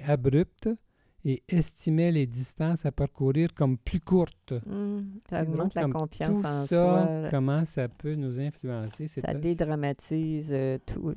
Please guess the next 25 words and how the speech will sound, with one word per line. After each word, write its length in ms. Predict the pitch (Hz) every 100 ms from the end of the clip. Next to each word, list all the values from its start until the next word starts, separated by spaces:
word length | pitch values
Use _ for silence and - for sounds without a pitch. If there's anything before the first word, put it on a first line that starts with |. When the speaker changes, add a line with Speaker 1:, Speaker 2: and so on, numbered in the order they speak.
| 165
Speaker 2:
tout, 100 | - - 151 - -
tout, 320 | - 175 208 170
en 200 | 123 127
fait, 260 | - 165 - 160
là, 160 | 143 147
hein. 220 | 170 202 _ _ -
C'est 340 | 170 170 - 175 _ _ -
Speaker 1:
Comment 300 | 135 123 123
c'est, 200 | - 135 -
comment, 400 | 127 120 113 110 107 - - - -
comment, 400 | 123 131 131 131 -
à 120 | 123 -
quel 240 | - 190 170
point 560 | - 135 120 120 139 170
le 120 | 123 113
fait 440 | - 147 147 120
d'être 240 | 117 110 104
bien 500 | 107 117 120 143 180 _ _ _ _ _ _ _ _ _ _ _ _ _ 127
en, 160 | 110
dans 260 | 107 135 147
l'intimité, 840 | 139 131 139 120 104 - 139 160
ça 720 | - - 127 104 98 98 101 110
se 180 | -
répercute, 680 | 123 - - - 143 143 _
euh, 640 | 123 107 101 101 104 104